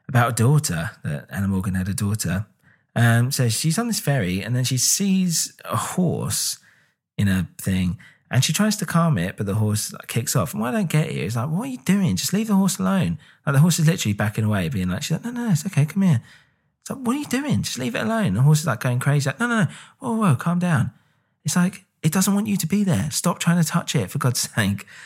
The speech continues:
Back away." Anyway, runs off the ferry, and it almost hits her, actually. It basically, and then jumps into the sea and dies.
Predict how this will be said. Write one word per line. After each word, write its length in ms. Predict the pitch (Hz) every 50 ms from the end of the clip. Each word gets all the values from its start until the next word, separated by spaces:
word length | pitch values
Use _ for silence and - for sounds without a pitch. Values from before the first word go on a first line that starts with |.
| - - - _ _ _
Back 240 | - 156 180 - -
away." 500 | 185 185 185 185 185 180 123 90 - - - _ _ _ _ _ _ -
Anyway, 320 | 131 127 117 107 104 101 -
runs 300 | 185 160 165 175 160 -
off 160 | 160 135 -
the 80 | - 123
ferry, 480 | - - 120 110 107 101 101 107 110 107 - _ _ _ _ _ _ _ _ _ _ _ _ _ _ _ _ _ _ _ _ - -
and 100 | 113 110
it 60 | 98 -
almost 320 | 139 120 110 104 - -
hits 240 | 107 113 90 - -
her, 160 | 127 107 98
actually. 320 | 80 76 71 - - 85
It 140 | 98 98 101
basically, 380 | 101 101 95 - 95 87 95 101
and 100 | 101 110
then 120 | 110 110
jumps 240 | - 139 135 127 -
into 160 | 110 107 104
the 60 | 95
sea 160 | - - 98 95
and 120 | 90 92
dies. 340 | - 104 104 104 101 98